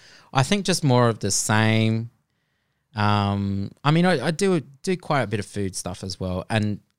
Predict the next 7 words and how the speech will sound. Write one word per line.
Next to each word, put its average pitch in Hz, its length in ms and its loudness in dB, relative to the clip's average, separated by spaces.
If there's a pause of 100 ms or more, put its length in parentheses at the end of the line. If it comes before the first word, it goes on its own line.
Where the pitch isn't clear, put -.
(760)
I 113 120 -4
think 151 260 -4
that 113 220 -4
is, - 480 -8 (240)
is 90 500 -10 (300)
just - 540 -6 (340)
so 101 360 -4